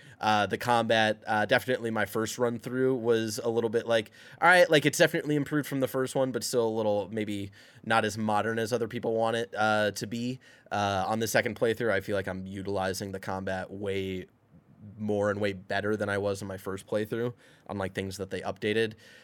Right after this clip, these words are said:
Right, as of right now, it is my personal game of the year. Uh, you know, we still have a few months to go. We'll see where it's at at the end of the year, but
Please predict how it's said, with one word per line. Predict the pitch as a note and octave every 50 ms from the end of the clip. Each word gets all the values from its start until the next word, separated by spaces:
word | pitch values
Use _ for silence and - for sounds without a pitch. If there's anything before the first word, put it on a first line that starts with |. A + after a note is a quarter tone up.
| - - - - - - - _ - -
Right, | - B2+ C3+ E3 E3+ E3 E3
as | - D3+ E3+ D#3
of | F#3+ E3+ D#3+
right | F3 E3+ D3
now, | D3 D3+ D3 D3+ D#3 D#3+
it | B2+ C3 C3
is | C3 A#2+
my | C#3+ C3
personal | A#2+ - C3 B2 A2+ - C3 B2 A#2+ A#2+
game | A2+ A2 B2 A#2+ A#2
of | A#2+ G#2+
the | A2
year. | G#2+ G#2 A2 A#2 A#2+ B2+ C#3+ D#3+ D#3 C3 C3
Uh, | A#2 A2 A2 A2 G#2+ A2 A2
you | A2 B2
know, | A#2+ G2+ G2+
we | G2+ G#2
still | - - A2 G#2+
have | G#2+ - G2
a | G2+ - G#2
few | G2 - G#2+ G#2
months | G#2 G2+ G2+ G2+ -
to | - G2
go. | F#2+ G2 G2+
We'll | G#2 G2+ G2+
see | G2+ - G2+ G2
where | G2 G2 G2 G2 F#2+ F#2+
it's | G2 - -
at | F#2+ F#2+ F#2+
at | F#2+ F#2 F#2+
the | - F#2+ G2
end | F#2+ G2
of | G2+ G2+
the | G#2
year, | G#2 G#2+ A2 A#2 A#2+ A#2 G#2+
but | - - G#2 G2 G2 F#2 -